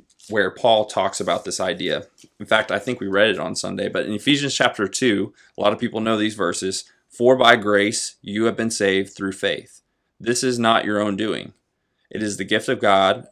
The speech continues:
not a result of works, so that no one can boast." So we read those verses and we say, "Look, you know, to come to salvation, it's, it's not anything you do at all.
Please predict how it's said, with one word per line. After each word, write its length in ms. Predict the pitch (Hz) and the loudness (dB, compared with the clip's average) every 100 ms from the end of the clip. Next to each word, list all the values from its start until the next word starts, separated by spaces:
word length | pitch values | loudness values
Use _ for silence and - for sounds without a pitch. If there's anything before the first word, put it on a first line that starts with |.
| _ | _
not 520 | 101 101 120 143 - | -6 2 4 4 0
a 180 | 101 113 | -2 0
result 600 | 107 107 98 104 98 - 104 | 0 -2 0 2 2 -2 -10
of 140 | 98 | -8
works, 560 | 104 107 95 - - - | 0 0 0 -4 -10 -12
so 280 | - - 107 | -8 -4 0
that 240 | 110 101 | 0 0
no 180 | 104 104 | -2 0
one 240 | 104 101 101 | 0 -2 -4
can 160 | 95 | -10
boast." 500 | 92 73 - - - - _ _ _ _ _ | -8 -8 -8 -12 -14 -20 _ _ _ _ _
So 160 | - 120 | -8 -4
we 80 | 107 | 0
read 220 | 120 147 | 2 2
those 180 | 147 131 | 2 0
verses 580 | 120 143 143 147 143 - | 0 0 0 -4 -6 -8
and 140 | 107 | -6
we 80 | 101 | -6
say, 220 | - 98 | -4 -4
"Look, 480 | 104 190 170 - _ _ _ | -2 -2 -2 -6 _ _ _
you 100 | 117 | -2
know, 220 | 123 139 - | 2 2 0
to 80 | - | -6
come 240 | - 156 180 | -2 0 2
to 100 | 175 | 2
salvation, 920 | 156 139 117 143 160 - 104 104 113 _ _ _ _ _ _ | 4 4 6 4 4 0 -2 -2 -6 _ _ _ _ _ _
it's, 240 | - 127 - | -2 0 0
it's 240 | 117 123 | -4 -2
not 400 | 131 135 165 185 | 0 2 4 2
anything 460 | - 151 147 143 135 | 0 -2 0 -2 0
you 160 | 123 135 | 0 0
do 220 | 131 127 | 2 4
at 80 | 123 | 6
all. 260 | 117 92 | 6 4